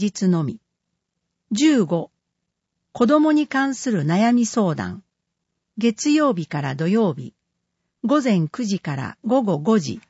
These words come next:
子ども相談センター。電話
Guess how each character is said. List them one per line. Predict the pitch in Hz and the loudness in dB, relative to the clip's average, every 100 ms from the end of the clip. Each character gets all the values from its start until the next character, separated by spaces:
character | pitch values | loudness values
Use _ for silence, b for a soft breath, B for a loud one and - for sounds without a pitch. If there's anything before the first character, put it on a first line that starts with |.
| _ _ _ _ _ _ _ _ _ _ - | _ _ _ _ _ _ _ _ _ _ -2
子 | 247 | 2
ど | 294 285 | 6 6
も | 277 | 4
相 | - 262 262 | 2 2 4
談 | 247 247 233 | 4 2 2
セ | 247 | 2
ン | 202 | 2
タ | 156 120 98 82 - _ _ _ _ _ 214 | 0 -6 -8 -10 -20 _ _ _ _ _ 0
ー。 | |
電 | 247 247 233 | 2 4 4
話 | 220 220 | 2 0